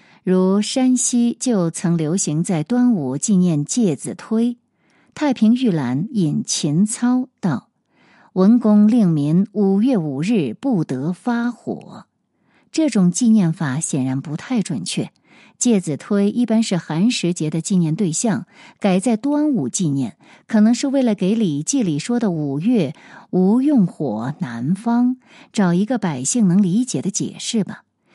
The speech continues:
再加上山西的瘟疫和水患不多，也就将错就错了。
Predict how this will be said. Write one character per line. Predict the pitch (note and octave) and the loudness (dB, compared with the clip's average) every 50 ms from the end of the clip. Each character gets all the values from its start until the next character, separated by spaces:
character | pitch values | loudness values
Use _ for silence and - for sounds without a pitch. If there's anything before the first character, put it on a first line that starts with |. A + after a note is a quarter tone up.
| _ _ | _ _
再 | - - F#3+ | -2 0 0
加 | E3+ F#3 E3+ | 2 2 0
上 | F3 F#3+ D#3 C#3+ | 0 0 -2 -2
山 | - - G#3+ A3 A3 | -2 0 2 2 2
西 | G#3+ - A3+ G#3+ | 2 2 0 -2
的 | F3+ D3 | -2 -2
瘟 | D3+ F3 G#3+ A#3 B3 | 0 0 2 2 4
疫 | B3 A3+ F#3 | 4 2 0
和 | D3+ E3 E3 | 0 -2 -6
水 | - - - A#2+ - | -6 -4 -6 -8 -8
患 | - - A3+ G#3+ F3 | -6 -2 0 0 0
不 | F3+ F#3+ E3 | 0 -2 -2
多， | - F3+ F#3 F#3 G3+ - - - - - | -2 0 0 0 -2 -4 -8 -18 -16 -6
也 | - E3 D3+ | -2 -2 -2
就 | D#3 E3 D3 | -2 -2 -4
将 | D3+ - G3 G3 G3+ A3 A#3 | -2 -2 0 2 4 2 2
错 | A3+ - - F#3 D#3 | 2 0 -4 -4 -2
就 | - A3 F3+ D3 | -2 -4 -4 -4
错 | - - - A#3+ G#3 D#3 | -6 -6 -6 -4 -4 -4
了。 | E3+ F3+ | -6 -8